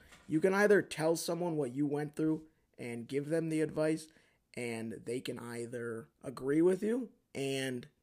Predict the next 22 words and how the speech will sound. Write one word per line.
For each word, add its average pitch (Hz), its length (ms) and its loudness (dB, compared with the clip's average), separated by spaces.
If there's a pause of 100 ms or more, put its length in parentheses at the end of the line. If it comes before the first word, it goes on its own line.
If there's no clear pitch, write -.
choose 165 380 2
to 151 100 -4
do 147 500 2 (720)
basically 147 480 0
what 120 200 0
you 120 140 -8
said 113 420 -8 (180)
and - 140 -14
to - 80 -12
take 147 300 -6
your 117 120 -6
advice, 107 400 -12 (320)
or 135 160 -4
they 147 120 4
can 139 200 -4
disagree 127 520 -2
with 113 200 -6
you 117 260 -8 (480)
and 131 100 -6
it'll 135 200 -2
just 135 240 -4
reinforce 143 1300 0